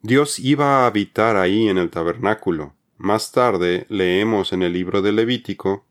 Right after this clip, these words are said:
dieciséis dos el cumplimiento de esto. La presencia de Dios se encontraba en la nube sobre la tapa del arca de la alianza, entre los querubines.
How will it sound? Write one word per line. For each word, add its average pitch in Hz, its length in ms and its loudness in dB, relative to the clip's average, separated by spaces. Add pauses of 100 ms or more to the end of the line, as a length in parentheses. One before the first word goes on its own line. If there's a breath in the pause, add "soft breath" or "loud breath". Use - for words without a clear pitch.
(140)
dieciséis 98 840 -4
dos 101 680 -2 (160)
el 107 160 -2
cumplimiento 98 640 0
de 90 180 2
esto. - 420 -10 (360)
La 104 140 -2
presencia 120 440 0
de 143 140 2
Dios 107 320 0
se - 120 -4
encontraba 92 840 -2 (100)
en 98 140 -2
la 95 100 2
nube 104 280 0
sobre 101 280 -4
la 98 220 -4
tapa 95 320 -2
del 90 220 0
arca 85 280 -2
de 85 100 -2
la 82 100 -2
alianza, 90 600 -2 (280)
entre 90 280 -4
los 82 200 -6
querubines. 87 840 -4